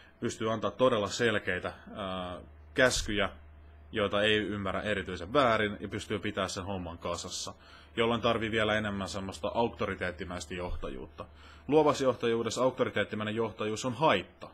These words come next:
Siitä on haittaa. Siis tietysti tilanteesta pitää olla, mutta suurimmaksi osaksi siitä on haittaa sen tyyppisestä johtamisesta, jolloin se tulee huono johtaja. Ja kun meillä on näitä eri johtajuuden rooleja,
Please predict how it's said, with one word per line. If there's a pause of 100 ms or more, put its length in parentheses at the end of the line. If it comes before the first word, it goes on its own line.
Siitä
on
haittaa. (180)
Siis (240)
tietysti
tilanteesta
pitää
olla,
mutta (140)
suurimmaksi
osaksi (320)
siitä
on
haittaa
sen
tyyppisestä
johtamisesta, (340)
jolloin
se
tulee
huono
johtaja. (600)
Ja
kun
meillä
on
näitä
eri
johtajuuden
rooleja,